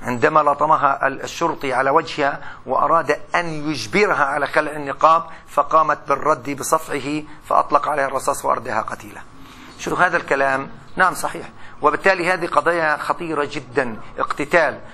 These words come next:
دخلوا على اللي هو الشيخ محمد الرفاتي، وهو، آه، كان، آه، و-، آه، إمام مسجد، آه، العباس،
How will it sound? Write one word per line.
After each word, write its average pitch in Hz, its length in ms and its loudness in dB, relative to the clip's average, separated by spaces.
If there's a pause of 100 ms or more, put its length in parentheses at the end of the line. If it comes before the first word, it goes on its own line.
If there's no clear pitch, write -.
(120)
دخلوا 165 460 4
على 160 400 4
اللي 143 180 -6
هو 151 380 2
الشيخ 156 360 -6
محمد 147 520 0
الرفاتي، 151 760 0 (240)
وهو، 143 520 2 (320)
آه، 135 320 0
كان، 160 560 -2
آه، 143 280 0
و-، 147 240 -4
آه، 135 680 -2
إمام 160 400 2 (240)
مسجد، 147 440 0 (160)
آه، 131 200 -2
العباس، 131 840 2